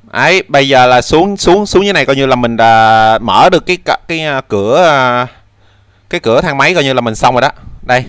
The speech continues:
cái cửa thang máy đây. Rồi, xong, một bên. Ê! Một bên xong rồi cũng, rồi, xong luôn. Yeah. Mới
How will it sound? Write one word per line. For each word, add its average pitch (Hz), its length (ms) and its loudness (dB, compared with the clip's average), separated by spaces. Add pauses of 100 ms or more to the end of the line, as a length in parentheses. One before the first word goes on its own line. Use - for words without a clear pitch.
cái 143 80 -12
cửa 110 140 0
thang 139 160 -4
máy 135 160 -2
đây. 143 140 0 (1900)
Rồi, 131 180 0
xong, 147 340 0
một 120 220 -2
bên. 143 180 2 (200)
Ê! 285 280 4 (840)
Một 170 160 -4
bên 220 180 2
xong 220 120 0
rồi 185 80 -2
cũng, 170 180 -10 (520)
rồi, 151 220 2
xong 156 360 -4
luôn. 165 280 2 (340)
Yeah. 175 180 2 (1040)
Mới 175 240 0